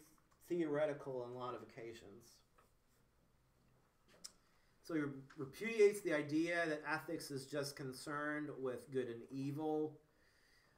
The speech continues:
He rejects the questions, "How can I be good?" and "How can I do good?" but instead asks, "What is the will of God?" Um, the,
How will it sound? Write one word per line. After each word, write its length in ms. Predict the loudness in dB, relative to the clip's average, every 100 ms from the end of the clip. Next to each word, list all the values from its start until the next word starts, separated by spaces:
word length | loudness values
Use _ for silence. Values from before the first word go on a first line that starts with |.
| _ _ -4
He 140 | -2
rejects 520 | -2 -2 0 -2 -4
the 100 | -6
questions, 640 | -6 -2 -2 -2 -6 -6 -4
"How 200 | -2 -2
can 160 | -4
I 100 | -8 -6
be 140 | -6 0
good?" 280 | 4 4 4
and 100 | -2
"How 140 | -2
can 160 | -4 -6
I 120 | -8 0
do 240 | 4 4
good?" 340 | 2 0 -2 -4 -14 -20 _ _
but 160 | -4 -2
instead 640 | -4 -6 0 2 4 2 0 -2 -4
asks, 260 | -6 -10
"What 380 | -4 0 0 -2
is 160 | -4 -4
the 100 | -8
will 260 | -6 -8
of 120 | -8
God?" 380 | -2 0 0 -4 -10 -16 -20 _ _ _ _ -20 _ -20 _ _ _ -12
Um, 580 | -6 -2 -2 -6 -10 -14 -16 -20 _ _ _ -16 -12 -4
the, 360 | -4 -2 -4